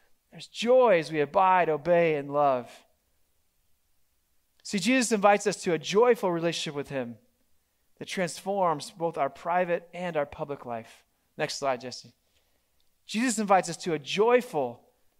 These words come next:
relationship with him that transforms both our private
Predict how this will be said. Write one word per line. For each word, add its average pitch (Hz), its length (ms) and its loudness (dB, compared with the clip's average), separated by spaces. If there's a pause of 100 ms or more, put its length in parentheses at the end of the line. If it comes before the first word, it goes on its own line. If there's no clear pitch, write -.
(140)
relationship 170 580 -2
with 151 140 -10
him 127 340 -10 (420)
that 147 100 -14
transforms 180 1000 -4 (140)
both 160 240 -8
our 151 100 0
private 180 480 -2